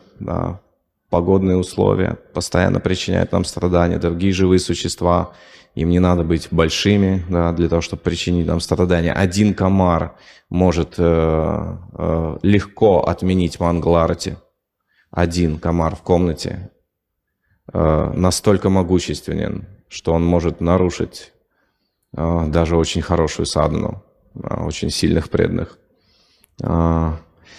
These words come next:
ну или если они придут на Мангаларати, то будут злые весь день. А,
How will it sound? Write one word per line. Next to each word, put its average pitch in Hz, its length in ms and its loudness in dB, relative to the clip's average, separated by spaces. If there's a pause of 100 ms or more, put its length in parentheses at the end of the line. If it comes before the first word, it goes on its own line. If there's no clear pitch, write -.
(760)
ну 95 140 6
или 85 140 6
если 82 260 2
они 82 180 2
придут 85 320 -2
на 85 100 2
Мангаларати, 82 600 0
то 78 120 -6
будут 80 280 -2
злые 82 360 4
весь 78 260 -2
день. 78 340 -4 (760)
А, 87 380 2